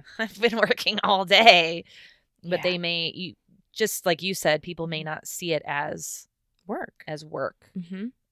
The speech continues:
Speaker 2: They think you just have free time.
Speaker 1: Yeah.
Speaker 2: Which, don't get me wrong, there is some free time.
Speaker 1: Yeah.
Speaker 2: But not as much as you'd think.
Speaker 1: Yeah.
Speaker 2: You don't get paid.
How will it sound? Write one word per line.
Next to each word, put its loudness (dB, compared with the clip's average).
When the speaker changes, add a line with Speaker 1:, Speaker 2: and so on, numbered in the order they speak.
Speaker 2:
They -10
think -14
you -14
just -18
have -20
free -14
time. -6
Speaker 1:
Yeah. -14
Speaker 2:
Which, -6
don't 2
get -6
me -4
wrong, 2
there 0
is 0
some 0
free -10
time. -10
Speaker 1:
Yeah. -12
Speaker 2:
But -8
not -6
as -10
much -6
as -10
you'd -10
think. -8
Speaker 1:
Yeah. -14
Speaker 2:
You -8
don't -10
get -10
paid. -6